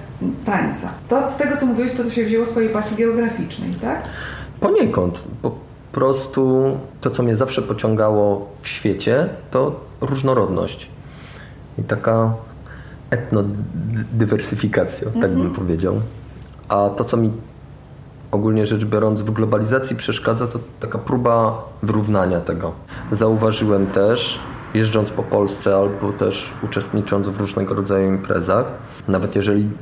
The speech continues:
Speaker 2: tancerze z różnych regionów Polski byli na przykład zapraszani do, e, Warszawy,
Speaker 1: Mhm.
Speaker 2: że oni tańczą inaczej.
Speaker 1: Inaczej.
Speaker 2: I że w
Speaker 1: Mhm.
Speaker 2: dużej mierze to, jak tańczą, jest związane z tym, jakim się gra.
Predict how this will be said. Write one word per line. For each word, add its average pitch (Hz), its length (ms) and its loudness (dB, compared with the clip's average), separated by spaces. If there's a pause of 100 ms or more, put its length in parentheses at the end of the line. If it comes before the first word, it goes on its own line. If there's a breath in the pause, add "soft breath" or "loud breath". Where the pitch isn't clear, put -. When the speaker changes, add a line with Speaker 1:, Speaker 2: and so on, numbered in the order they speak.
(120)
Speaker 2:
tancerze 98 640 2
z 107 120 -2
różnych 98 340 2
regionów 98 320 2
Polski 98 360 -2
byli 95 180 -4
na 92 100 0
przykład 95 280 -4
zapraszani 95 520 0
do, 92 560 2 (100)
e, 101 140 0
Warszawy, 92 600 2 (180)
Speaker 1:
Mhm. 247 360 -2
Speaker 2:
że 101 140 0
oni 123 180 2 (1160)
tańczą 135 540 2 (680)
inaczej. 113 480 2 (220)
Speaker 1:
Inaczej. 185 480 -2
Speaker 2:
I 110 60 4
że 110 120 2
w 117 80 2
Speaker 1:
Mhm. 110 80 0
Speaker 2:
dużej 139 260 2
mierze 117 480 4 (360)
to, 110 100 2
jak 110 220 2
tańczą, 110 520 2 (840)
jest 98 200 0
związane 110 500 4
z - 140 -8
tym, 120 360 2 (160)
jakim - 220 -2
się 123 140 0
gra. 117 240 2